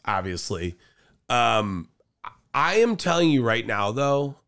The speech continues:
the Philadelphia Eagles took their foot off the gas, and, uh, I think that's what cost them the, at, at least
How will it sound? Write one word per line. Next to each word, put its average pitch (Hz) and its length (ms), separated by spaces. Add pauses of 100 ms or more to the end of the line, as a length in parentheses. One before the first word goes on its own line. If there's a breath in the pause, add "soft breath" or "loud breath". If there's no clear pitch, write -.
(540)
the 117 420
Philadelphia 160 640
Eagles 113 500
took - 160
their 104 120
foot 117 320
off 104 380
the 113 80
gas, 90 640 (1000)
and, 101 640
uh, 95 200 (300)
I 120 340
think 110 420
that's 107 340
what 107 220
cost 107 500
them 90 400 (640)
the, 101 580 (380)
at, 165 220
at 180 80
least 220 520